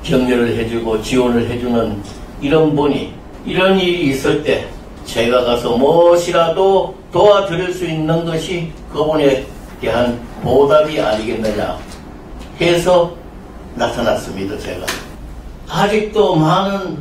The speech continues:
후보들 그리고 출마하는 후-, 후보들이 경제난에 허덕이는 서민들을 위해서 뚜렷한 방향을 제시한 후보 하나도 없습니다.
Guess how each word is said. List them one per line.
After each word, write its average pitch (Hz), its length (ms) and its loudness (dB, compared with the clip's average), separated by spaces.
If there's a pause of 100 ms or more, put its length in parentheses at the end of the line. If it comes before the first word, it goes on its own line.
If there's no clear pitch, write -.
후보들 185 600 -2 (320)
그리고 156 440 0 (140)
출마하는 170 800 -2
후-, 175 380 -8 (240)
후보들이 143 720 -2 (1500)
경제난에 190 920 2 (300)
허덕이는 175 600 2
서민들을 180 840 0
위해서 135 520 0 (320)
뚜렷한 180 580 -2
방향을 151 480 0
제시한 143 580 -2
후보 - 300 -4 (300)
하나도 143 460 -2
없습니다. 101 440 -8